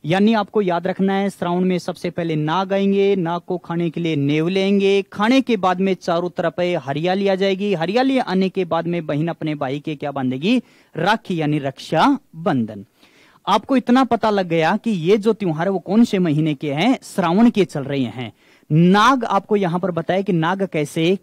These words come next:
काले। काले के लिए कौन सा पक्ष आ जाएगा? कृष्ण पक्ष। नेवले भी कैसे आए?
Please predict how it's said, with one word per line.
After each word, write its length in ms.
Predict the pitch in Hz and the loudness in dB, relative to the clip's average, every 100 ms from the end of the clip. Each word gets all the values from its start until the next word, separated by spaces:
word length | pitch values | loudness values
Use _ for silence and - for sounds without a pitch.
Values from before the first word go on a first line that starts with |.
| _ | _
काले। 320 | 180 143 110 107 _ _ - | -2 -2 -4 -12 _ _ -4
काले 260 | 175 196 190 | 0 2 0
के 100 | 190 | 0
लिए 160 | 170 | -2
कौन 220 | 151 170 | -2 -2
सा 120 | 170 175 | -2 -2
पक्ष 240 | 156 - | -6 -6
आ 40 | |
जाएगा? 360 | 151 135 123 156 214 - - | -4 -4 -2 -2 -2 -6 -4
कृष्ण 320 | 220 - 185 | -2 0 0
पक्ष। 300 | - 120 - 120 _ _ - | 0 -10 -10 -14 _ _ 0
नेवले 500 | 160 202 233 233 247 | 4 6 6 6 4
भी 120 | 240 | 2
कैसे 320 | 233 202 - | 2 0 2
आए? 360 | 190 170 170 196 | 2 2 4 2